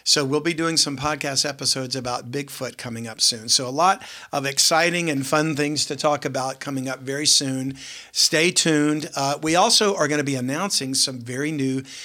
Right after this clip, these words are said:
and interesting, um, uh, improvements and features and things like that. Uh, excuse me. Not the least of which is going to be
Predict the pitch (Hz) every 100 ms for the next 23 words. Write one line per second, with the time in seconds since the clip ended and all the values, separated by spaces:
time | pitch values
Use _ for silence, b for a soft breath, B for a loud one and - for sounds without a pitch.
0 | B - 139 139 135 131 - 131 127 123
1 | 120 120 120 - 131 127 127 131 120 156
2 | 156 160 - 135 117 139 135 135 123 117
3 | 123 113 123 117 143 113 - - _ -
4 | 110 110 - B B B B B B _
5 | - - 196 175 113 95 _ _ _ _
6 | _ _ _ _ _ - 151 165 165 160
7 | 151 175 240 - 139 120 131 - 127 -
8 | 139 143 170 123 120 123